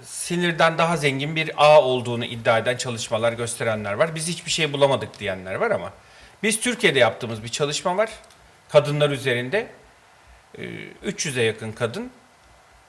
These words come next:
Özellikle hassas olan bir bölge var mı diye. Evet, vajen ön duvarında girişten sonraki ilk iki santimle beş santim arasındaki bölgenin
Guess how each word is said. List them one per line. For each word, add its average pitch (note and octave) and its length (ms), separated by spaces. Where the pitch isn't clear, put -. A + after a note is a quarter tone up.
Özellikle G3+ 680
hassas D#3 420
olan C3+ 240
bir C3 120
bölge B2+ 300
var A#2+ 140
mı G#2 140
diye. A#3 160
Evet, C3 280
vajen F#3 260
ön F#3 220
duvarında A2+ 560
girişten F3 540
sonraki C3+ 480
ilk E3+ 340
iki E3+ 220
santimle C#3+ 560
beş D#3+ 160
santim A#2+ 380
arasındaki G#2+ 640
bölgenin C3 520